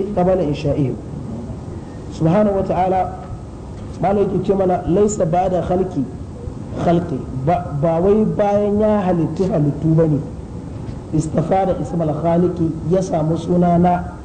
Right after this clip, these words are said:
sunan shi al-khaliq. Ba wai sai da yayi halittu yake al-khaliq ba. A tun kafin yayi halitta, subhanahu wa ta'ala yake al-khaliq.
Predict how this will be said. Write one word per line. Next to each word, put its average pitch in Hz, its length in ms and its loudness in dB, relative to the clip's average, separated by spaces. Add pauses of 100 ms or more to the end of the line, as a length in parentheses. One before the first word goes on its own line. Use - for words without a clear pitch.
(280)
sunan 202 420 4
shi - 160 -2
al-khaliq. 147 540 0 (680)
Ba 170 220 4
wai 208 220 4
sai 226 180 4
da 190 80 2
yayi 190 240 6
halittu 185 480 2 (500)
yake 185 220 4
al-khaliq 151 480 0 (100)
ba. 113 120 -6 (600)
A 170 260 0 (100)
tun 247 260 4
kafin 180 340 2
yayi 175 200 4
halitta, 151 400 0 (480)
subhanahu 185 480 2
wa 190 60 4
ta'ala 185 480 0 (300)
yake 170 280 2
al-khaliq. 151 500 0